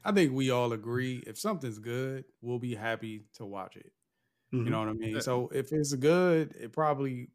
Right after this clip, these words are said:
Speaker 1: would be okay to have it. I guess my only question was, if they decide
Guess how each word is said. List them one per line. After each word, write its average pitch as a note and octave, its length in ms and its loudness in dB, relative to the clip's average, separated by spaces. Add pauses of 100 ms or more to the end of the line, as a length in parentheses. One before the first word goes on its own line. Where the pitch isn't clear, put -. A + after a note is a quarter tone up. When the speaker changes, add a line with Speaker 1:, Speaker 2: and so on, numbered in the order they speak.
(120)
Speaker 1:
would C3+ 420 2
be B2 220 0
okay A#2+ 420 0
to B2 100 0
have A#2+ 300 0
it. C#3+ 160 -4 (180)
I C3+ 220 0
guess B2+ 260 0
my C3+ 200 4
only B2 280 0
question A2 480 -6
was, G#2 440 -12 (500)
if C3+ 160 -2
they E3 160 6
decide C#3+ 640 4